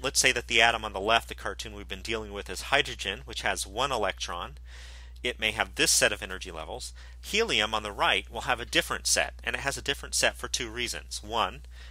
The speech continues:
helium has two protons instead of just one of the hydrogen. And second, helium has two electrons that are both jumping around. So a helium spectrum will have emission lines and absorption lines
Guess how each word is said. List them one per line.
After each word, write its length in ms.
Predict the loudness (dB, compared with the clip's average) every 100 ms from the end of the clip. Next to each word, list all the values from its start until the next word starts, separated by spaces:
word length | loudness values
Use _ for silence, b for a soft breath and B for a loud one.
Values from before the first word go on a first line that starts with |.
| -2
helium 420 | 0 2 2 2
has 280 | 0 0 0
two 260 | -2 -4
protons 680 | -2 -2 -2 -4 -8 -6 -6
instead 260 | -4 -4 -6
of 80 | -6
just 240 | -8 -8 -12 -14
one 240 | -4 -2
of 80 | 0
the 100 | 2
hydrogen. 580 | 4 2 0 -8 -8 -10 -16 -8
And 140 | 0
second, 480 | 4 6 6 2 0
helium 460 | 0 0 2 -2 -2
has 300 | -2 -2 -2 -2
two 360 | -2 -4 -8 -6
electrons 680 | -2 -2 -2 -10 -10 -6 -2
that 120 | 0
are 120 | -2
both 400 | 0 0 0 -4
jumping 360 | -4 -4 -4 -8
around. 520 | -4 0 0 -2 -12 B B B B
So 220 | -2 2
a 60 |
helium 520 | 0 0 -4 -2 -4 -4
spectrum 680 | -2 0 0 -2 -6 -8 -12 B B B B
will 180 | -4 -4
have 460 | 0 2 2 -2 -12
emission 480 | -10 -4 -2 -2 -2
lines 340 | -2 -4 -2 -6
and 100 | -8
absorption 480 | -8 -8 -6 -8
lines 300 | -6 -6 -4